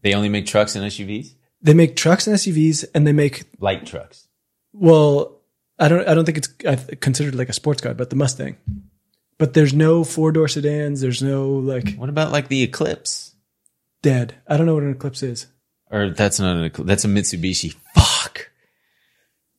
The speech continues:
Speaker 1: That's not even the right
Speaker 2: But, like,
Speaker 1: country.
Speaker 2: Tor-, the Ford Taurus, the
Speaker 1: It's dead?
Speaker 2: Dead.
Speaker 1: What about the Cobalt? Oh, that's Chevy.
Speaker 2: Chevy only makes two cars now.
Speaker 1: Two
Speaker 2: The
Speaker 1: kinds
Speaker 2: rest
Speaker 1: of car.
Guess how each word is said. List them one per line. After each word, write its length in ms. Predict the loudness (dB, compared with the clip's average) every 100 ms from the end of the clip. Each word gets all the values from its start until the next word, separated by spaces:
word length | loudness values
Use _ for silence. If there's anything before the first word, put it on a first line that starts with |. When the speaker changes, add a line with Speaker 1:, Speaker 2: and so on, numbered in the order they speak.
| _ _ _ _
Speaker 1:
That's 180 | -6 -2
not 120 | -2
even 120 | -2
the 80 | -2
right 140 | 4
Speaker 2:
But, 120 | 6 8
like, 200 | 6 4
Speaker 1:
country. 420 | -2 -6 -10 _ _ -8
Speaker 2:
Tor-, 340 | 2 2 2
the 100 | -2
Ford 340 | 0 2 2
Taurus, 680 | 0 2 4 6 6 4 0
the 680 | -4 -4 -2 -4 -4 -4 -4
Speaker 1:
It's 140 | -4
dead? 380 | -2 -2 -2 -8 _ -10 0
Speaker 2:
Dead. 420 | 2 2 -2 -6 _ _ _ _ _
Speaker 1:
What 120 | -8 0
about 200 | 0 0
the 100 | -6
Cobalt? 640 | 0 0 2 0 0 -6
Oh, 100 | -4
that's 180 | -4 -4
Chevy. 400 | -6 -6 -8 -12 _ _ _ _ _ _ _ _ _ _
Speaker 2:
Chevy 680 | -2 4 6 8 8 4 2 2
only 200 | 4 6
makes 240 | 4 2
two 260 | 0 2 2
cars 340 | 0 -2 -6
now. 280 | -8 -10 -16 _ _ _ _ _ _ _ -2
Speaker 1:
Two 120 | 0
Speaker 2:
The 240 | 4 6
Speaker 1:
kinds 80 | 8
Speaker 2:
rest 300 | 8 6 2
Speaker 1:
of 20 | -4
car. 240 | -4 -4